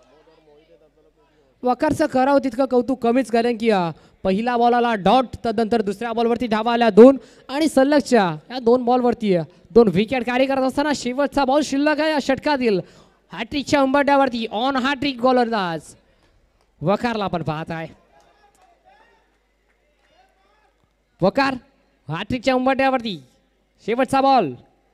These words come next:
शेवटचा ball आणि याच दरम्यान मैदानाच्या आतमध्ये धोक्याची घंटा वाजली होती, पण फलंदाज Popping क्रीजमध्ये safe झोनमध्ये जाऊन पोहोचलाय आणि dot ball आलाय.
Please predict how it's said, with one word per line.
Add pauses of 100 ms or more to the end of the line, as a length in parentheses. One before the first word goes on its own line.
(1400)
शेवटचा
ball
आणि
याच
दरम्यान
मैदानाच्या
आतमध्ये
धोक्याची
घंटा
वाजली
होती,
पण
फलंदाज (540)
Popping
क्रीजमध्ये
safe
झोनमध्ये
जाऊन
पोहोचलाय (400)
आणि
dot
ball
आलाय.